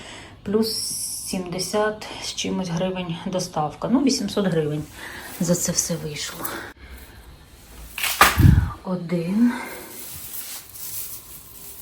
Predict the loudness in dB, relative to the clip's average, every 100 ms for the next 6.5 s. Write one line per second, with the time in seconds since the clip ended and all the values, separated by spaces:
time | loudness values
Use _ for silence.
0 | -18 -18 -16 -14 -14 -16 -18 -8 -6 -4
1 | -4 -6 -8 2 4 4 2 4 4 6
2 | 4 2 -2 -4 -6 -6 -10 -10 -12 -10
3 | -12 -12 -16 -20 -4 0 0 0 -12 -16
4 | -16 -16 -4 2 4 4 4 4 4 2
5 | 2 0 0 0 0 -2 -4 0 2 2
6 | 0 -4 -8 -6